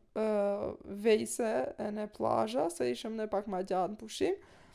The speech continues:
Si mjet mua ne nëse d-, dë shetrejtjen pak ma shumë, ë, nuk dë ndukeshte aq atraktive, ose ne isën, wow, qaq sa vjet se do deshje një sen pak ma ndryshi që ta provoj në një gjë ndryshi si është.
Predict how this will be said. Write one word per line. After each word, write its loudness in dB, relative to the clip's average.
Si -4
mjet 0
mua 4
ne 0
nëse 0
d-, -8
dë 4
shetrejtjen 2
pak 2
ma 2
shumë, 2
ë, -2
nuk -4
dë 4
ndukeshte 0
aq 4
atraktive, -4
ose -4
ne -2
isën, -2
wow, 8
qaq 2
sa 2
vjet -4
se 0
do -4
deshje -4
një -6
sen -2
pak -6
ma -2
ndryshi -2
që -10
ta 2
provoj -2
në -4
një -4
gjë 2
ndryshi -2
si 2
është. -4